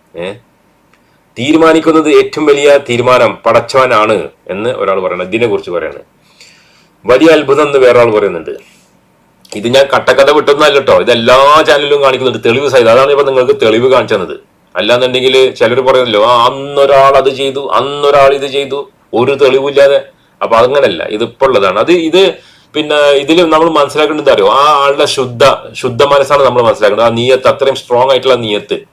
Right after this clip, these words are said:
ദൃഢനിശ്-, ദൃഢനിശ്ചയം, അതാണ് നമ്മൾ മനസ്സിലാക്കേണ്ടത്. അല്ലാതെ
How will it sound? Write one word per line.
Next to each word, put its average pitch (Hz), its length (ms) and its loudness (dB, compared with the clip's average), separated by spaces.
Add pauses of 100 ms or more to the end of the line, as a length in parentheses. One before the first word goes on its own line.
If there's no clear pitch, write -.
(140)
ദൃഢനിശ്-, 127 500 0
ദൃഢനിശ്ചയം, 117 560 -2
അതാണ് 151 220 0
നമ്മൾ 147 160 0
മനസ്സിലാക്കേണ്ടത്. 101 540 -4
അല്ലാതെ 123 400 0